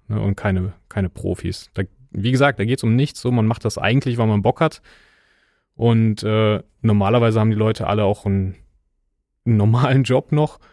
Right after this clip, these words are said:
und wollen dem ja auch nachgehen. Dann willst du nicht irgendwie mit einem kaputten Knie zur Arbeit oder,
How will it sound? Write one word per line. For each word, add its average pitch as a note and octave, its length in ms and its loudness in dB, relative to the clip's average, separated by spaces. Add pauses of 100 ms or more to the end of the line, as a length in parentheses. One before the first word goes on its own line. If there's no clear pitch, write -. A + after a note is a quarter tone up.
(420)
und G#2+ 360 0
wollen A2 220 2
dem A2+ 120 2
ja A2 80 2
auch F#2+ 120 -2
nachgehen. G2 460 -2
Dann F#2+ 140 0
willst G#2 200 -2
du - 20 -4
nicht G#2 240 -2
irgendwie G2+ 480 -2 (800)
mit A2+ 120 -2
einem G#2+ 120 2
kaputten A2+ 400 0
Knie B2 320 2
zur - 180 -2
Arbeit A#2 480 2
oder, G2+ 560 0